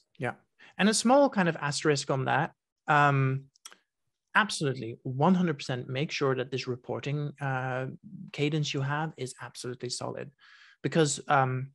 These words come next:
if you say something at this point that it was slightly fudged or slightly kind of jig-, jiggled about or whatever, um, it does happen. You, they're going to do due diligence. They will find out. And at that point, you get nailed to the wall.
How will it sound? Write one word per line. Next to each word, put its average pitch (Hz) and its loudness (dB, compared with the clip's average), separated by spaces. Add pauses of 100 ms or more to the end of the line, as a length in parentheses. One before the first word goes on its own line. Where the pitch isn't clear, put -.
(220)
if 143 -4
you 202 4
say 240 4
something 170 2
at 139 -2
this 147 0
point 127 -2
that 135 -2
it 139 -6
was 131 -2
slightly 131 0
fudged 196 2
or 127 -2
slightly 123 -4
kind 120 -8
of 123 -6
jig-, 170 0 (400)
jiggled 147 2
about 180 6
or 156 -2
whatever, 151 0 (460)
um, 131 2
it 143 -6
does 156 2
happen. 160 -2 (840)
You, 151 0 (720)
they're 147 4
going 147 2
to 185 2
do 170 2
due 170 2
diligence. 151 -4 (160)
They 131 0
will 165 0
find 147 -2
out. 123 -10
And 139 -6
at 131 -2
that 160 0
point, 156 0
you 135 -2
get 131 -4
nailed 120 -8
to - -16
the 120 -10
wall. - -14